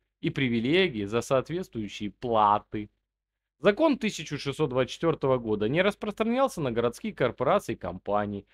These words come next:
Отсюда появилась возможность широкого основания местных городских монополий. Но при расширившем-, расширившемся обмене местные монополии оказывались уже недостаточными.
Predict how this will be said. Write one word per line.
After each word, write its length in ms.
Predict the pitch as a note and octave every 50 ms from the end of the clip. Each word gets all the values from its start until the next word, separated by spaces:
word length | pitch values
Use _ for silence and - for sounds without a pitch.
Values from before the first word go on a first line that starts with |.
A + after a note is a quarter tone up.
| _ _
Отсюда 380 | - C#3+ D#3 - C4+ A3 F#3+ -
появилась 460 | - D3 C#3+ C#3 C#3+ C#3+ D3 C#3+ -
возможность 880 | C#3 E3 G#3 A3 G3+ F3 E3+ D#3 E3 A3 A#3+ F#3 - B2 A2+ A2 G2+
широкого 640 | - - B2 A#2+ E3 - - - C3+ A#2 G#2+ G#2 G#2+
основания 640 | G#2+ - - B2+ A#2+ B2+ D3 F#3 F#3 C#3+ A#2 G#2
местных 440 | G#2 A2+ C3+ F3 - - - A#2 G#2
городских 500 | G2+ G#2+ G#2+ A2+ A2 - - G#3 G3+ -
монополий. 840 | A2 G2+ F#2+ F#2 F#2 F#2 - _ _ G2+ G2 G2 F#2+ G2 F#2+ F#2 _ - - - - _ _ -
Но 360 | C#3 E3+ F#3 F3+ D3 A2+ F#2+
при 260 | - - C#3 C#3+ C3+
расширившем-, 880 | A#2+ B2+ B2 - - E3+ D#3 B2+ A#2+ G2 - - - A#2 A2+ G#2+ G#2+ -
расширившемся 1400 | - B2 A#2+ C3+ C3 - - F3+ E3+ B2+ A2+ A2+ G#2 G2 F#2 _ - - - - - C3 A2 G#2 G2 - - A#2 G#2+
обмене 580 | - - G#2+ G#2 G#2+ B2 C#3 C#3 C3 A2+ G#2 G2+
местные 400 | G#2 G#2+ G#2+ F#2+ - - F#2+ F#2+
монополии 680 | G2 G#2 A2 A#2+ C3 - - F#3+ G3 F#3 A#2+ G2 - - - - _ _ _
оказывались 840 | - D3+ D#3 - - F#3 G3 G#3 F#3 D3+ C#3+ A#2+ A2 G#2 G2 - -
уже 160 | A#2 B2+ E3+
недостаточными. 1040 | F#3 D#3+ A#2+ G2 G2+ F#2+ - - A#2 A2 A2 G#2 G#2 F#2+ - - G#2 G2 F#2+ F#2